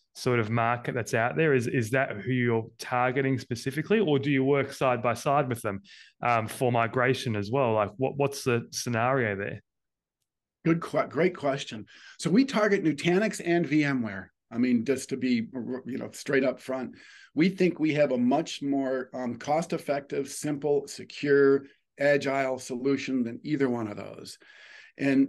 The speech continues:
Speaker 2: and, you know, both companies, um, I have great respect for both companies, really good technology,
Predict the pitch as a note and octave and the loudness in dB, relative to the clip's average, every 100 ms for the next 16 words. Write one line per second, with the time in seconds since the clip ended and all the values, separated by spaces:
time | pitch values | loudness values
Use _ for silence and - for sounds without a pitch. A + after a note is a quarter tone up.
0 | C#3+ C#3+ C#3 C#3 D3 C3 D3+ F#3 - E3 | 2 2 2 2 0 2 4 2 0 -6
1 | E3 D3 C3+ B2+ - - B2+ B2 B2 A#2 | -4 0 0 0 -8 -6 -4 -2 -2 -4
2 | G2 B2+ E3 D3 B2+ - B2+ A2+ - D#3+ | -6 0 2 2 -4 -6 -6 -4 -6 -4
3 | A#2+ A#2 - A2+ A2 G#2+ G#2+ G#2+ A#2+ D#3+ | -4 -4 -8 -10 -8 -10 -10 -8 2 4
4 | D#3 C3 C3+ C3+ C3+ C3 A#2 A#2 A#2+ G#2+ | 4 4 2 2 -6 -6 -6 -4 -4 -4
5 | A#2+ | -8